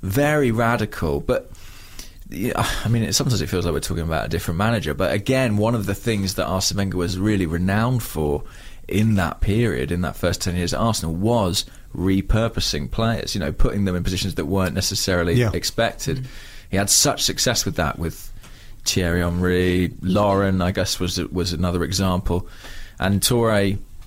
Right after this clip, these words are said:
Speaker 1: fitted into that, but it felt like a, a huge gamble at the time.
Speaker 2: Yeah.
Speaker 3: Yeah, I think, I mean, the first time I think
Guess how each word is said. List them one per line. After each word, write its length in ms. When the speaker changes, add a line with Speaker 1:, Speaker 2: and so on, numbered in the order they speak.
Speaker 1:
fitted 340
into 240
that, 180
but 120
it 100
felt 220
like 140
a, 180
a 40
huge 380
gamble 380
at 80
the 60
time. 300
Speaker 2:
Yeah. 300
Speaker 3:
Yeah, 140
I 60
think, 180
I 40
mean, 120
the 80
first 400
time 240
I 220
think 300